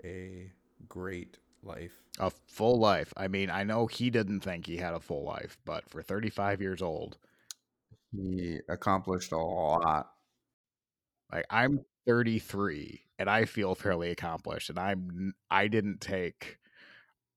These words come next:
Speaker 2: uh, men into an area that had never been discovered before.
Speaker 1: For two
Speaker 2: Like,
Speaker 1: years.
Speaker 2: years. And again, one death.
Speaker 1: Right.
Speaker 2: That there was nothing they could do about.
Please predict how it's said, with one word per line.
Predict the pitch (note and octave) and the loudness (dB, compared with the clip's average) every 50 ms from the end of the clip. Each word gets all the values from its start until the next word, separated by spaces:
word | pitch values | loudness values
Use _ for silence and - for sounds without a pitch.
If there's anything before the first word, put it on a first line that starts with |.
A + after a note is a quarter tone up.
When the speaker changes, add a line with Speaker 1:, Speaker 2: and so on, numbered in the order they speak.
| _ - | _ -4
Speaker 2:
uh, | F2 E2+ E2 D#2+ - | -2 -2 -2 -2 -2
men | F#2 F#2+ G2 G2+ G#2+ G#2+ A2 | -4 0 2 4 4 4 4
into | G2 G2+ G2 - G2 G2 | 2 -2 -2 -2 -4 -4
an | F#2 - | -4 -4
area | - F#2+ F#2+ F#2+ F#2+ F#2 F2+ E2 | -4 -2 -2 0 0 0 0 -2
that | E2+ E2 | -2 -4
had | E2 E2+ E2 E2 | -4 -4 -4 -6
never | E2+ F2 F#2 F#2 F2 F#2 F#2 E2+ | -6 -4 -4 -4 -2 -2 -2 -2
been | E2 F2+ F2 E2+ | -2 -4 -4 -4
discovered | D#2 E2 - - - E2+ D#2+ D#2 D2 - - | -6 -6 -4 -2 -2 -2 -2 -2 -6 -8 -6
before. | A2 A2+ - - C#2+ - - - - | -10 -10 -6 -4 -4 -4 -2 2 4
Speaker 1:
For | A2+ G#2+ | 4 4
two | G#2 - - - - - B2 A#2+ A#2+ A#2 A#2 A#2 A#2 A#2 A#2 A#2 | 4 0 -6 -6 0 2 4 6 6 8 8 8 8 8 8 8
Speaker 2:
Like, | A2 - | 6 4
Speaker 1:
years. | - G2 G2 G2 F#2+ G2 G2+ G#2 G2+ G2+ G2 F#2+ F2+ E2 D#2+ D#2 D2+ D#2+ - - - - | 0 -4 -2 -2 -2 0 0 2 4 4 6 6 4 4 2 0 -2 -4 -8 -12 -12 -10
Speaker 2:
years. | D#2 D#2 D2 D2 - - _ _ _ _ _ _ _ _ _ _ _ _ _ _ _ - | -8 -8 -8 -10 -12 -16 _ _ _ _ _ _ _ _ _ _ _ _ _ _ _ -10
And | - F#2 | -6 -6
again, | F#2+ F2+ G#2 A2 A2 G2 E2 D2 - _ _ _ _ _ _ _ _ _ _ _ _ _ _ _ _ - | -4 0 0 2 2 0 -2 -6 -12 _ _ _ _ _ _ _ _ _ _ _ _ _ _ _ _ -8
one | - D#2+ E2+ F2 F#2+ G2+ G2+ F#2+ E2+ | -6 -2 0 2 2 2 2 0 0
death. | D2 - - - - - - _ _ _ _ _ _ _ _ _ - | -2 -6 -8 -10 -14 -18 -20 _ _ _ _ _ _ _ _ _ -2
Speaker 1:
Right. | - F2+ G2+ F2+ - | 0 0 2 2 0
Speaker 2:
That | - D#2 - | -2 -4 -2
there | - D#2+ | -4 -4
was | C#2 B1 - F#2+ | -4 -4 -2 0
nothing | G2 G2+ G2 F2+ - - - F2+ F2 | 0 0 0 0 -2 -4 -6 -6 -4
they | E2 E2 D#2 | -2 -4 -4
could | - E2+ D2+ | -4 -6 -8
do | - - - | -8 -10 -10
about. | - - - - - | -8 -8 -8 -10 -10